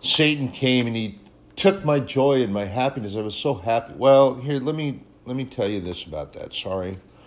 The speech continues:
but that's pretty arrogant. Satan doesn't think enough of us that he would come himself. He sent one of his minions. And you're so caught up in "woe is me" that you, you don't get that.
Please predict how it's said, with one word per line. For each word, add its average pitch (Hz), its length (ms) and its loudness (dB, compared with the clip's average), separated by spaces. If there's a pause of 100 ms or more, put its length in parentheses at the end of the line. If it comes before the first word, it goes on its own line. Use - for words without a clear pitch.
(240)
but 92 160 -6
that's 98 240 -2
pretty 92 320 -6
arrogant. 90 500 -4 (720)
Satan 139 460 2
doesn't 113 320 -2
think 120 320 -8
enough 95 340 -4
of 85 160 -4
us - 500 -6
that 90 160 -10
he 101 120 -8
would 90 200 -10
come 92 280 -4
himself. - 840 -8 (500)
He 117 120 -8
sent 123 280 -2
one 113 140 -2
of 104 100 -4
his 90 180 -6
minions. 87 920 -8 (640)
And 98 180 -8
you're 101 100 -2
so 113 260 0
caught 107 340 2
up 107 240 2
in 92 520 -6
"woe 113 280 2
is 98 180 -4
me" 92 220 -8
that 95 240 -8
you, 90 440 -10
you 92 120 -14
don't 92 340 -8
get 90 260 -6
that. 73 280 -10